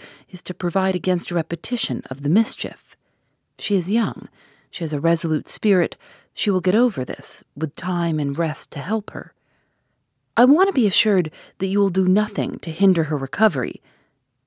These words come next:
May I depend on your making no second attempt to see her, except with my sanction and approval?" "After what she has suffered, and after what I have suffered," I said, "you may rely on me." "I have your promise?"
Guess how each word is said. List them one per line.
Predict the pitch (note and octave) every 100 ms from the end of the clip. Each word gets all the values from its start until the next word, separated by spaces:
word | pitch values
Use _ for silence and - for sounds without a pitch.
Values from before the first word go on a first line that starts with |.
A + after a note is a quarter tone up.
| -
May | A3+ A#3
I |
depend | A3+ - C#4 C#4
on | A3+ F#3+
your | F#3
making | F#3 F#3+ F#3 F3 E3 - -
no | G3 G3+ G3+
second | - G3+ F#3
attempt | E3 - A#3+ D3 -
to | D3+
see | - C4+
her, | - C#3 - - _ _ _
except | F3+ - F#3 -
with | F3
my | E3+
sanction | E3 - A#3+ G#3 - - - -
and |
approval?" | C#3+ - A#3+ F#3 - - _ _ _ _ _ _ _ _ _ _ _ _ -
"After | G3+ -
what | G#3+ C4 -
she | D4+
has | -
suffered, | - G#3 - - - - - _
and | E3
after | D#3 - D3+
what | D#3 E3+
I | G3+
have | F#3
suffered," | - B2+ - - -
I | C3+
said, | B2+ C#3 B2+ - - - _ -
"you | F3+
may | F#3
rely | E3 D#3+ F3 E3
on | D3 D3
me." | F#3+ - - _ _ _ _ _ _ _
"I | E3+
have | E3 D#3
your | D#3
promise?" | - E3 E3 G#3 -